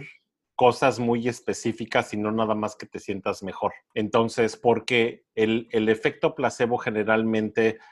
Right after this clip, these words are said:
se refiere a, generalmente te da esta sensación de sentirte mejor, de que te estás curando, pero cuando se verifican, por ejemplo,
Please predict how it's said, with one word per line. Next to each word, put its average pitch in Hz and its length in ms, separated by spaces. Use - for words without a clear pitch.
se - 180
refiere 107 460
a, 110 60
generalmente 117 560
te 107 160
da 113 140
esta 113 220
sensación 104 520
de 104 80
sentirte 95 580
mejor, 98 460
de 117 100
que - 80
te - 140
estás - 320
curando, 104 560
pero 104 260
cuando 104 280
se 107 140
verifican, 127 720
por 110 160
ejemplo, 117 680